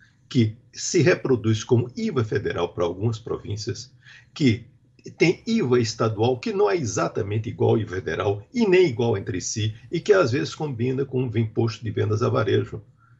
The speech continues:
Quer dizer, mas por que que tem que ter iva dual, iva não dual? Quer dizer, não há diagnóstico, não há estudo de repercussão,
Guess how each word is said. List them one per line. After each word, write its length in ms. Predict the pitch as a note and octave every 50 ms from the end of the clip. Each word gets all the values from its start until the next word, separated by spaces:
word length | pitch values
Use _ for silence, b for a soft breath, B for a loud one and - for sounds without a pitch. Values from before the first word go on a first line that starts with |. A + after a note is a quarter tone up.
| b _ _
Quer 100 | - C3+
dizer, 360 | B2 A2 A2 C3 B2+ B2+ - -
mas 180 | D3 E3+ E3+ - -
por 140 | A#3 G#3+ -
que 120 | C4+ A#3
que 120 | - -
tem 180 | - - E3 D3
que 80 | - -
ter 140 | C#3+ C3
iva 240 | B2+ D#3 D3+ B2+ C3+
dual, 420 | A2+ G2 E2+ D#2+ G#2+ A#2 B2 A#2 A2+
iva 180 | A#2 A2+ A#2+
não 140 | A2+ A#2+ B2
dual? 460 | A2+ - E2 E2+ G2+ A#2 B2 A#2 B B B B _
Quer 60 | C#3+
dizer, 340 | B2 G#2 - - - - b b b b b _ - - -
não 180 | E3+ G3+ G#3+
há 140 | G3 F3 E3+
diagnóstico, 800 | C#3 B2+ C3+ C3 B2 F2 D#2 D#2+ F#2 G#2+ G#2 G#2+ - - - E3+
não 140 | G#3 A#3 A#3
há 60 | G3
estudo 340 | C3 - - - - C#3 B2+
de 80 | B2 G#2
repercussão, 800 | A2+ G#2+ - - G#2+ G#2 - - - - - G#2 G#2 G#2 G#2